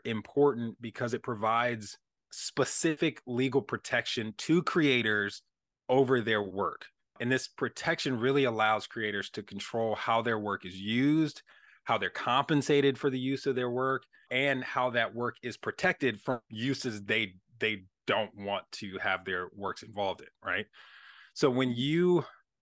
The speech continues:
create something, you automatically have copyright ownership. That ownership, that copyright ownership, that copyright protection is loose,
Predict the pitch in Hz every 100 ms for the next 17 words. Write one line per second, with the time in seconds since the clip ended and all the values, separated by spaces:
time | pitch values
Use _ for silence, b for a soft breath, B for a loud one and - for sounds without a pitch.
0 | _ - - 143 127 123 110 110 95 90
1 | 85 87 - - 131 127 147 139 120 147
2 | 151 147 131 - 123 113 104 - 127 110
3 | 98 101 _ - 113 113 101 95 - -
4 | - 117 117 151 165 - 151 143 131 120
5 | - 143 143 139 123 120 113 - 113 110
6 | 101 - 123 120 113 113 104 104 104 113
7 | 101 92 101 220 190 143 -